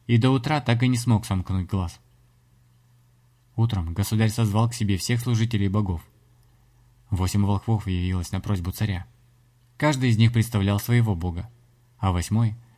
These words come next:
самый старый и мудрый, самого рода небесного. Рассказал им царь свой сон. С удивлением и беспокойством слушали они его. Наконец, закончил царь описание сновидения и спросил их: "Скажите мне, мудрые волхвы,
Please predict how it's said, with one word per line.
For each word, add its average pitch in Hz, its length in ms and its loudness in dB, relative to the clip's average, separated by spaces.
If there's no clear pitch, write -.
самый 143 280 0
старый 117 320 0
и 113 100 -2
мудрый, 101 460 2
самого 113 420 2
рода 104 240 2
небесного. 90 600 -4
Рассказал 104 540 2
им 101 80 2
царь 95 160 -4
свой 87 240 -4
сон. 82 300 -6
С - 80 -2
удивлением 135 560 6
и - 20 4
беспокойством 107 680 0
слушали 92 380 -4
они 87 260 -2
его. 101 240 -6
Наконец, 104 560 0
закончил 120 480 0
царь 92 240 -2
описание 95 500 -2
сновидения 92 640 -2
и 120 40 -6
спросил 117 480 -4
их: 87 100 -10
"Скажите 110 520 0
мне, 82 320 -2
мудрые 110 340 2
волхвы, 90 460 -2